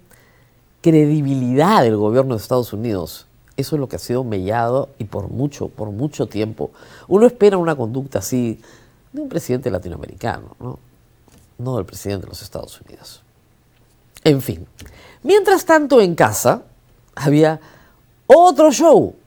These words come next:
un poco más triste, ¿ah? La verdad. El señor Gustavo Alacén respondió ante el Congreso.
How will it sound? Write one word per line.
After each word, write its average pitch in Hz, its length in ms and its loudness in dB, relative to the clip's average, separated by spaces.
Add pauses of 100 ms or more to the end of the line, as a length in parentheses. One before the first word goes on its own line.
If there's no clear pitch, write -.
(760)
un 226 60 -12
poco 285 160 2
más 156 200 0
triste, 123 540 0
¿ah? 127 260 -6
La 117 120 -4
verdad. 123 360 0 (520)
El 160 120 -4
señor 208 220 2
Gustavo 208 280 4
Alacén 190 720 4
respondió 180 600 2
ante 160 200 0
el 127 80 -2
Congreso. - 480 -8